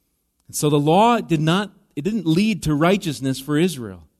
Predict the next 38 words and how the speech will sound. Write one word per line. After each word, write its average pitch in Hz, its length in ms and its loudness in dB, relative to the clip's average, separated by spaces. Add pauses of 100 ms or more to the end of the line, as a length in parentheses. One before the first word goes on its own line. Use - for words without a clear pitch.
(960)
And - 140 -18
Paul's 214 360 -2
gonna 190 200 0
explain 175 720 -4
why 143 500 0
over 135 240 -2
the 127 80 -4
next 135 500 -4
six - 440 -12
verses 120 540 -8
here. 95 300 -18 (920)
And 127 80 -4
he's 131 100 -4
gonna 160 160 -2
explain 175 480 -4
it - 160 -6 (800)
in 123 120 -10
kind 180 200 -6
of 151 80 0
four 165 560 0
related 143 600 2
aspects - 1040 -8
in 127 120 -4
these, 123 260 -4
in 131 180 -10
these 117 180 -8
verses 127 560 -8
as 113 220 -14
we 117 80 -10
head 123 200 -6
down 123 240 -6
towards 139 540 -4
really 123 300 -4
our 117 120 -4
ten 127 280 -4
four 113 240 -10
verse 107 320 -10
here 95 260 -10